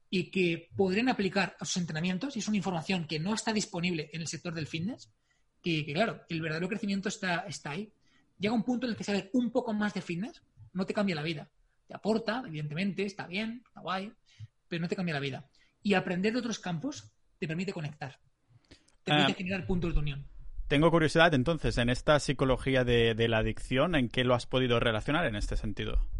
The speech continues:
Speaker 1: Pues porque te das cuenta al final de que la gente es vulnerable a las adicciones, ni, no solamente a las drogas, a cualquier, a cualquier cosa.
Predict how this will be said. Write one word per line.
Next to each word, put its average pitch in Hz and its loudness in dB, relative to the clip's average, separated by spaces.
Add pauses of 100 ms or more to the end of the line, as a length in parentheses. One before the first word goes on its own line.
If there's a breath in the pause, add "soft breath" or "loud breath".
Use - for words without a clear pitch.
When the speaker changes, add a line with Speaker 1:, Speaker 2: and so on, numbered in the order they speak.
(300 loud breath)
Speaker 1:
Pues 180 4
porque 165 2
te 170 4
das 220 6
cuenta 254 6
al 240 6
final 196 4
de 165 4
que 160 2
la 135 2
gente 170 2
es 208 4
vulnerable 180 6
a - 4
las 151 2
adicciones, 139 -2
ni, 165 4
no 180 8
solamente 196 8
a 165 2
las 135 2
drogas, 170 4
a 147 2
cualquier, 156 2
a 170 0
cualquier 156 2
cosa. - 0